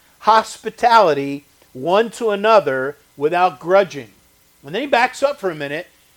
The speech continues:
and begins to make a broad statement that would apply to everyone, whether they had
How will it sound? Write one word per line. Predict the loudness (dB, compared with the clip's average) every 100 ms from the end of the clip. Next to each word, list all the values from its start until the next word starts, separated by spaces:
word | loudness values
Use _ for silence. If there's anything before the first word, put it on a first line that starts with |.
| _ _
and | -12 -8
begins | -6 -8 -10
to | -10
make | -8 -6
a | -6
broad | 0 2 2 -2
statement | -4 -2 -2 -8 -20 _ _ _ _ _ _ _ _ _ _ _ _ _ _ _ -2
that | -2 0
would | -2
apply | -2 4 4
to | 4 2
everyone, | 0 0 -6 -10 -12 _ _
whether | -4 -2 -2
they | -4 -6
had | -2 -2 -2 -6